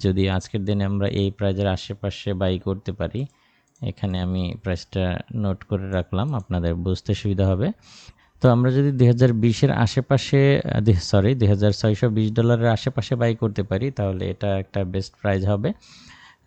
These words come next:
তো দুই হাজার ছয়শো বিশের নিচেও যদি প্রাইস নেমে যায়, সেক্ষেত্রে দুই হাজার ছয়শো দশ থেকেও প্রাইস আবারও নতুন করে আপ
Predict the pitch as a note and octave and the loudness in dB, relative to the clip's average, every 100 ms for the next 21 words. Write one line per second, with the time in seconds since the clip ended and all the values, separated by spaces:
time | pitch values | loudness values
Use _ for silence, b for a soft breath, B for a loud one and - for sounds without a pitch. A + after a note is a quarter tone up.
0 | _ A2+ G#2+ G#2+ G2+ F#2+ G2+ A2+ C3 B2+ | _ 6 8 8 6 2 4 4 4 2
1 | C#3+ C3+ C3+ B2 - A#2 G2+ A2+ B2+ - | 0 0 -2 -2 -2 -4 0 0 0 0
2 | D#3 C3 A#2 A#2+ D#3+ E3 D#3+ C#3 B2+ G#2+ | 0 0 -2 -2 -2 -2 -2 -4 -2 -2
3 | G2+ - F#2+ F2+ F2+ A2+ C#3 G#2+ G2+ A#2 | -2 -2 -4 -4 -4 -4 -4 -6 -6 -6
4 | B2+ B2 A2+ A2 A2+ B2 - A#2+ A2 - | -4 -2 0 -2 0 -2 -2 -4 -4 -4
5 | A2 G2 A2 A2+ - C3+ - D#3 G3+ - | -4 -2 -2 -2 -6 -8 -4 -6 -6 -8
6 | _ _ _ - G#2+ B2+ - - G2 G2+ | _ _ _ -6 -4 -4 -6 -8 -6 -2
7 | A2 C#3 A2+ A2 A2 G2+ G#2 F#2+ F#2+ | -2 -2 -4 -4 -6 -4 -2 0 0